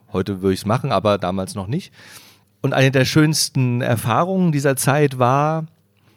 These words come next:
die mich bis heute oder die mich nachhaltig geprägt hat, dass man tatsächlich lernt, im Moment zu leben. Das klingt jetzt total abge-, abgelatscht, muss ich erklären.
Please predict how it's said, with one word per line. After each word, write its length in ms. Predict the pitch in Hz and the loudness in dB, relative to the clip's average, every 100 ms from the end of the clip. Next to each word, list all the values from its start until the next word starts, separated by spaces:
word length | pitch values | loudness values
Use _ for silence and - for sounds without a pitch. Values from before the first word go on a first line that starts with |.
| _ - | _ 0
die 80 | |
mich 140 | 131 131 | 0 2
bis 140 | 110 | 2
heute 340 | 120 123 127 113 - - _ | 2 2 0 -6 -12 -20 _
oder 140 | - 101 | -6 2
die 80 | 113 | 4
mich 120 | 104 - - 117 | 2 -2 -18 -6
nachhaltig 440 | 107 117 131 123 | -4 -2 -2 -2
geprägt 320 | 123 127 135 | 2 2 2
hat, 160 | 156 - - - - - - | 0 -2 -10 -20 -20 -20 0
dass 340 | 120 120 - | 2 2 0
man 320 | 123 117 117 - _ _ _ _ | 2 2 2 -2 _ _ _ _
tatsächlich 420 | 131 123 139 151 123 | -2 2 4 4 4
lernt, 320 | 131 139 135 | 4 4 4
im 120 | 151 | 4
Moment 400 | 117 113 113 156 | 6 6 4 4
zu 120 | - | 2
leben. 280 | 156 165 180 | 4 4 4
Das 100 | 117 | 2
klingt 160 | 127 113 | 2 0
jetzt 140 | - | 0
total 140 | 123 | 0
abge-, 300 | 113 - 110 | 0 0 -2
abgelatscht, 440 | 113 - 113 104 113 | -2 0 2 2 2
muss 120 | 131 | 0
ich 60 | 127 | 2
erklären. 400 | 110 107 92 | 2 4 2